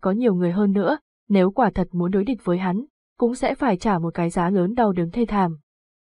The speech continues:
Phó Sơn bình tĩnh nói. Phó Sơn không biết Hàn Sâm có phải là người của tổ hành động đặc biệt an toàn hay không, cho dù là không phải,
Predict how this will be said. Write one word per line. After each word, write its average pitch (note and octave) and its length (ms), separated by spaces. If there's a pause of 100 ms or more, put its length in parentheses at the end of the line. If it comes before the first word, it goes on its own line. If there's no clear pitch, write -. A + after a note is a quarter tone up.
(280)
Phó G#3+ 140
Sơn B3+ 200
bình G3 180
tĩnh G#3+ 180
nói. A3+ 320 (640)
Phó A3+ 160
Sơn B3+ 320
không B3 200
biết E4 160
Hàn G#3+ 240
Sâm A#3 280
có G3 140
phải A#3 180
là F3+ 120
người F3+ 240
của F#3 120
tổ G3 140
hành F#3 200
động F#3+ 180
đặc G3 200
biệt F#3+ 160
an G#3 220
toàn F#3+ 220
hay G3+ 160
không, A3 320 (300)
cho C4+ 160
dù A3+ 220
là F3+ 120
không C4 200
phải, G3 320